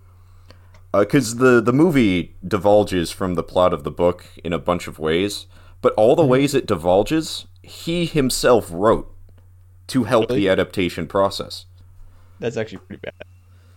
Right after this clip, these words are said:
Speaker 1: Yeah, he had,
Speaker 2: Well
Speaker 1: like, separate notes that he just said, "Hey, oh, uh, if you need to do something, just use these."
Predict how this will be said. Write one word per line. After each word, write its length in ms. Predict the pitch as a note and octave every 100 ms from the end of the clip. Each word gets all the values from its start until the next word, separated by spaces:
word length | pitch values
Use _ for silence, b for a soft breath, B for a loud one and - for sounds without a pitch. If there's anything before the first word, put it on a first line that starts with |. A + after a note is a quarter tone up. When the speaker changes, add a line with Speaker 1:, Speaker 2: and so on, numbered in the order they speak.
| b b b b b - -
Speaker 1:
Yeah, 200 | A#2 G#2
he 200 | F#2 G#2+
had, 160 | B2
Speaker 2:
Well 80 | A2
Speaker 1:
like, 160 | G#2+ G2+
separate 460 | - B2+ A#2 A#2+
notes 420 | G#2 G#2+ G#2 - -
that 140 | G#2
he 100 | G2
just 180 | G2 -
said, 180 | G2+ F2
"Hey, 280 | A#2+ F#2 D#2
oh, 240 | G2+ E2+
uh, 340 | - F#2 F2+ E2+
if 180 | - G#2+
you 140 | C#3 D3+
need 320 | A#2+ A#2+ B2
to 80 | A#2
do 220 | E2+ G2+
something, 360 | - B2+ B2 A2+
just 160 | G#2+
use 280 | G2 A#2+ E2+
these." 420 | F2+ E2+ C#2 -